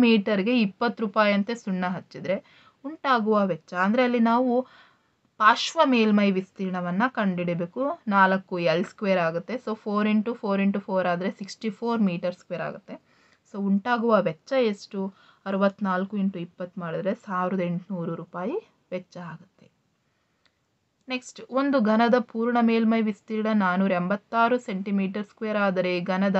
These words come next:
ಅಂಚಿನ ಉದ್ದ ಕಂಡುಹಿಡಿಯಿರಿ. ಇಲ್ಲಿ ವಿಸ್ತೀರ್ಣ ಕೊಟ್ಟಿದ್ದಾರೆ, ನಮಗೆ ಉದ್ದ ಕೊಟ್ಟಿಲ್ಲ. ಹಾಗಾಗಿ ಸೂತ್ರ ಗೊತ್ತಿದೆ, total surface area is equal to six L square. So six L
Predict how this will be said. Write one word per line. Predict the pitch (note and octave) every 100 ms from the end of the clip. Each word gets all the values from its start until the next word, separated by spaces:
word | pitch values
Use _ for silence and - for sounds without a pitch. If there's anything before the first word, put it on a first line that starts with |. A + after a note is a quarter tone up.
| G3 G#3+
ಅಂಚಿನ | C4+ - C4+ A#3 F#3+
ಉದ್ದ | E3+ F#3+
ಕಂಡುಹಿಡಿಯಿರಿ. | F#3 F3 E3+ D#3 - - A3
ಇಲ್ಲಿ | B3 B3
ವಿಸ್ತೀರ್ಣ | - - C#4 C4+ -
ಕೊಟ್ಟಿದ್ದಾರೆ, | F3+ D#3+ D#3 D#3+ C#4 - _ _ _ _ _ _ G#3+
ನಮಗೆ | G3 F#3+ C#4 F4+ _ _ -
ಉದ್ದ | F3 F#3 F#3+
ಕೊಟ್ಟಿಲ್ಲ. | D3+ - C3 D#3 F#3+
ಹಾಗಾಗಿ | A#3 A3+ G#3+ B3 -
ಸೂತ್ರ | A#3 G3+ A3+ G#3
ಗೊತ್ತಿದೆ, | G3+ G#3 G#3 A3 G#3+
total | G3 G3+ A#3 A#3+
surface | G3+ - G#3 G#3 G3
area | F#3 F#3+ G3 F3+
is | F3+
equal | F3 F#3 F#3+
to | C4
six | D4 - - F#3
L | F3 F#3+
square. | - E3+ C3 -
So | A#3+ A#3+
six | B3+ - B3
L | A#3+